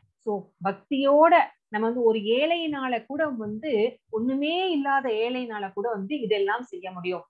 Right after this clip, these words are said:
ஒரு பூவோ ஒரு பழமோ வைக்க முடியாத பகவானுக்கு? பக்தியோட வைக்க முடியும். So இத்தனையும் சமர்ப்பிக்க வேண்டிய அவசியம் இல்லை.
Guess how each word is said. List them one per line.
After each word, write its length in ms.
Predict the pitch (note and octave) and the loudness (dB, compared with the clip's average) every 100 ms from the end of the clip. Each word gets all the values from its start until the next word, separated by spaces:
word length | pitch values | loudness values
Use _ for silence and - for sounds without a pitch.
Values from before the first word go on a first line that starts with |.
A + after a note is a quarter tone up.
| _ | _
ஒரு 260 | A#3 A#3+ | 4 4
பூவோ 340 | A#3+ C#4 C4 C4 | 2 -2 2 4
ஒரு 180 | B3 A3+ | 4 4
பழமோ 380 | A3 A3 A#3+ A#3+ | 2 2 2 0
வைக்க 280 | G#3 - | 0 -2
முடியாத 440 | B3 G#3+ G#3 F#3 F#3 | -2 0 0 0 0
பகவானுக்கு? 600 | F#3 G3+ G#3 F#3+ F3 A3 | -4 -2 -4 -4 -6 -6
பக்தியோட 520 | F#3+ - A3 G3+ F#3+ C#4+ D4+ - _ | -6 -6 2 4 6 6 4 -2 _
வைக்க 300 | A3+ A3+ A#3 | 2 4 2
முடியும். 540 | F#3 E3 F#3 F#3 D3+ _ | 0 0 -2 -2 -4 _
So 180 | - B3 | -2 0
இத்தனையும் 580 | G#3 - C#4+ C#4 E4 D#4+ | 0 -2 -2 0 0 -2
சமர்ப்பிக்க 480 | A#3 A3 A3+ A3 G#3+ | -2 -2 -4 -4 0
வேண்டிய 380 | G#3 G3+ F#3+ F3+ | 2 2 2 2
அவசியம் 500 | F3 G3+ - G#3 F#3+ | 2 -2 -4 -4 -2
இல்லை. 380 | F3+ F#3+ F3+ | 0 0 -2